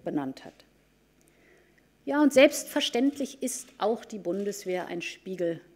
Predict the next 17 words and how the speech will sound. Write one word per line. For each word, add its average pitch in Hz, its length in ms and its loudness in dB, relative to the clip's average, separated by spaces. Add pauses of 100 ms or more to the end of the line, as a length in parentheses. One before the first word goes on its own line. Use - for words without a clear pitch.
(180)
der - 160 -8
eigenen 156 340 0
Gesellschaft. 180 760 -6 (1300)
Denken 220 280 0
wir 196 80 0
nur 214 140 0
an 208 80 0
die 202 100 -4
Kiesling-Affäre. 247 960 -4 (1500)
Denken 294 320 6
wir 254 140 6
an 226 100 2
all 240 240 4
die 254 140 2
Soldaten, 202 960 2 (400)
die 220 80 -6
früher 262 580 2